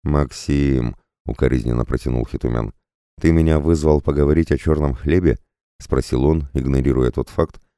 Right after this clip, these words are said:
что пришёл к следователю по собственной инициативе. «Нет, меня интересует, как в наши дни можно умереть от эрготизма», признался следователь. «Можно подцепить его самостоятельно или при криминальном отравлении?»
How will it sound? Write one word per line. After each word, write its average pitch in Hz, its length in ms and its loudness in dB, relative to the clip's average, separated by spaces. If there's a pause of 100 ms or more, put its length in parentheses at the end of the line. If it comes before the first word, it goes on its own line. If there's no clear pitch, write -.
(160)
что - 160 0
пришёл 98 360 0
к - 100 -14
следователю 85 580 0
по - 120 -8
собственной 64 520 -4
инициативе. 62 680 -2 (540)
«Нет, - 360 -2 (400)
меня 78 280 4
интересует, 87 600 2
как - 260 0
в 80 40 -2
наши 76 260 0
дни 78 220 -2
можно 76 360 2
умереть 69 460 0
от - 180 -4
эрготизма», 65 580 -2 (200)
признался 58 500 -4
следователь. 53 520 -6 (500)
«Можно 110 400 2
подцепить - 540 -2
его 69 140 2
самостоятельно 71 880 -2 (100)
или 73 180 0
при - 160 -6
криминальном 76 580 -2
отравлении?» 57 640 -4